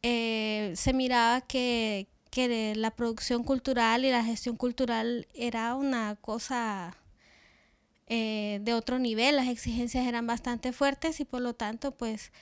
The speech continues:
tenía que haber una propuesta artística que más o menos, eh, fuera cumpliendo con los, con los parámetros de aquella época, ¿no?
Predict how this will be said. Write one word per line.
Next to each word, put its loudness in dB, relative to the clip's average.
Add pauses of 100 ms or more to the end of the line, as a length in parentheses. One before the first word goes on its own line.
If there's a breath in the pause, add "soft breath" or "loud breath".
(360 loud breath)
tenía -2
que -2
haber 0
una 0
propuesta -2
artística -4
que -2
más -2
o 8
menos, 2 (380)
eh, 0
fuera 0
cumpliendo -2
con -2
los, -6 (720 soft breath)
con 2
los 2
parámetros 4
de -2
aquella -2
época, 0
¿no? -6